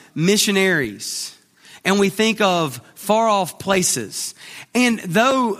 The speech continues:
all of those things are, like, missions is certainly not less than those things,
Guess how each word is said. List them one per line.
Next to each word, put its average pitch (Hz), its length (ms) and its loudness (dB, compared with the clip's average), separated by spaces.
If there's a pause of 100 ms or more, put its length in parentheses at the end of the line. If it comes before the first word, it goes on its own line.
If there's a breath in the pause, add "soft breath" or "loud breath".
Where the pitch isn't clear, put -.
(140)
all 277 300 2
of 226 80 0
those 202 240 2
things 214 320 0
are, 165 120 -2 (140)
like, 160 200 0
missions 208 420 2
is 160 100 0
certainly 214 300 2
not 170 240 0
less 165 360 2
than 240 180 -2
those 240 240 0
things, 262 500 -2